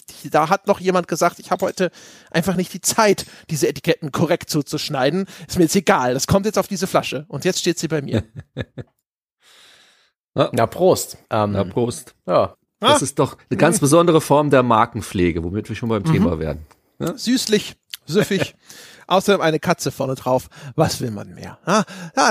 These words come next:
Speaker 1: das, damit kann ich jetzt hier, damit spüle ich jetzt diesen Podcast so in eins runter. Wunderbar.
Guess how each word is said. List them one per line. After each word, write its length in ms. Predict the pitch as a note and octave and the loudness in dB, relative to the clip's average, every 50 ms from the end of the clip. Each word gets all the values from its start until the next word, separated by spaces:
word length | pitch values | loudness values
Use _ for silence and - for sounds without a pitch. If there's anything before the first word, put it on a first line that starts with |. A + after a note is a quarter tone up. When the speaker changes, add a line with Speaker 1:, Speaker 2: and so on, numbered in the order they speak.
| G3 F3 | 6 4
Speaker 1:
das, 200 | F3 - - - | 4 2 0 4
damit 360 | B3 G#3+ G#3 G3+ F3+ - - | 6 6 6 6 6 4 2
kann 200 | - F#3+ F3 D#3 | 0 0 2 0
ich 120 | C#3 - | 0 0
jetzt 200 | D3+ C3+ - - | 0 -2 0 0
hier, 120 | - D3+ C#3 | 0 2 4
damit 240 | C#3+ C3+ C3+ - | 4 4 2 2
spüle 380 | - - - - - G3+ G3 E3+ | 0 -2 -4 -2 -4 -2 -2 -2
ich 100 | D#3+ - | 0 0
jetzt 220 | D#3 C#3 - - | 0 -2 0 -2
diesen 240 | D3 C#3+ - C#3+ C3 | -2 -2 -2 -4 -6
Podcast 520 | - B2+ C3+ C3+ - - C#3 C3+ C3 - - | -6 -6 -6 -4 -2 0 0 0 0 0 0
so 100 | C#3+ B2+ | 0 2
in 200 | B2+ C#3 C3+ - | 2 0 -2 -4
eins 380 | - B2 A#2 A#2 A#2 A#2 - - | -4 -4 -4 -4 -4 -6 -6 -2
runter. 460 | A#2 C#3 D3+ C#3+ - D3 C3 A#2+ - | -2 0 -2 0 0 -2 -2 -2 -4
Wunderbar. 580 | A#2+ G#2 G2+ G#2 G#2+ - - - - - - | -8 -10 -10 -12 -12 -14 -14 -18 -20 -20 -20